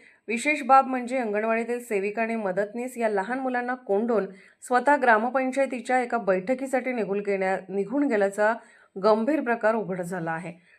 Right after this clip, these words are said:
नेमकं काय घडलं? बुधवार सव्वीस नोव्हेंबर दुपारी अकरा ते बाराच्या दरम्यान ही धक्कादायक घटना घडली. अंगणवाडीतील सेविका सविता शिंदे आणि मदतनीस शिल्पा साखरे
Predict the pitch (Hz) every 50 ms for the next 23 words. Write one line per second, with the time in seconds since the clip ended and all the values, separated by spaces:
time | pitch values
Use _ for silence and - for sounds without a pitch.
0 | _ _ - 208 220 226 233 233 254 277 285 285 226 185 175 175 175 175 160 160
1 | 165 - - _ _ _ _ _ _ _ - 190 214 233 202 233 226 247 277 294
2 | 302 262 - - - _ _ _ - - 254 233 214 233 277 277 - 233 214 208
3 | 214 233 233 233 240 247 240 247 - - 196 180 196 190 196 226 226 233 196 -
4 | 202 - 233 226 247 254 269 277 233 202 202 196 196 196 196 - 220 208 175 180
5 | 180 202 226 214 180 180 208 220 220 220 202 202 202 190 190 196 202 202 202 196
6 | 190 170 170 175 170 170 185 180 165 165 175 175 - _ _ _ - - - _
7 | - - 226 233 247 262 262 269 269 277 269 285 285 285 285 - 247 226 214 226
8 | 220 226 226 233 233 - 214 196 196 196 208 208 208 208 - 202 185 185 190 214
9 | 220 226 226 226 208 190 180 180 202 202 208 247 262 262 - 240 208 196 190 -
10 | 196 196 196 - 196 165 170 - 226 208 170